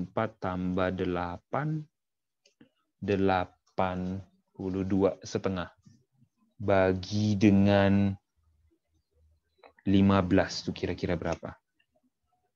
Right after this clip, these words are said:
Gitu ya, kalau tidak salah hitung. Kalau tidak, kita hitung di sini saja ya. Ini enam.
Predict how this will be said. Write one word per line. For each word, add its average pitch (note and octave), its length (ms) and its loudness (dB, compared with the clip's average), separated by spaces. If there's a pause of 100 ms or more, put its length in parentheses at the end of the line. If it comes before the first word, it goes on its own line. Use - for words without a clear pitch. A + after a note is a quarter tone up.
(400)
Gitu G2 320 -2
ya, F2 240 -2
kalau F2 240 -6
tidak E2+ 160 -2
salah F2 320 0
hitung. F2+ 400 -4 (400)
Kalau - 160 -6
tidak, A#2+ 200 0
kita B2 120 -2
hitung G#2 160 0
di G2 120 2
sini G2 120 2
saja F2+ 240 -4
ya. G#2+ 160 -2 (560)
Ini G#2+ 320 0
enam. F2+ 480 -2